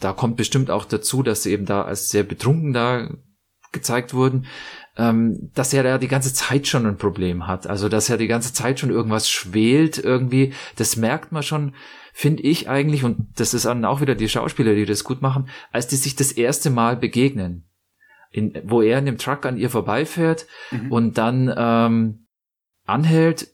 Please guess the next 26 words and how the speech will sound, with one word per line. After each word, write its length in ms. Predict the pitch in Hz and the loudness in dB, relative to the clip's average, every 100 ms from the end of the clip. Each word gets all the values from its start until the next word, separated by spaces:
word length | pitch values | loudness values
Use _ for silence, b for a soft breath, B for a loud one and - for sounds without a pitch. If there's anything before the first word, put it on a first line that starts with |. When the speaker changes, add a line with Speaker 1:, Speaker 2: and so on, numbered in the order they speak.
| - | -8
Speaker 1:
setzt 400 | - 127 - - | -2 -2 -2 -6
ein 100 | 107 | -6
paar 160 | 120 | 0
Meter 220 | 131 127 113 | 2 2 0
zurück 420 | - 113 165 - | 0 2 2 0
und, 440 | - 127 120 - - | 0 2 0 -4 -2
ähm, 680 | 113 113 107 104 98 - - _ | 2 2 0 -2 -6 -10 -20 _
sie 160 | - | 0
erkennen 340 | 98 - 131 165 | 0 2 2 4
sich 220 | 139 135 | 2 2
dann 340 | 135 131 135 131 | 2 0 0 0
und 340 | 107 104 - 95 | 0 -2 -4 -2
reden 240 | 123 143 | -2 0
ganz 240 | 139 123 - | -2 -2 0
kurz 300 | 135 131 117 | 2 2 0
und 240 | 104 - - | -4 -4 -2
ja, 220 | 107 120 | 0 0
er 120 | 110 | -2
kann 180 | 117 117 | -2 -4
sie 80 | 117 | -2
doch 140 | 107 | 0
auch 160 | 95 98 | 0 0
irgendwie 260 | 113 110 | 0 2
mitnehmen 460 | 107 127 117 107 107 | 0 0 0 0 0
oder 220 | 92 95 | -2 -4
so. 200 | 90 92 | -4 -6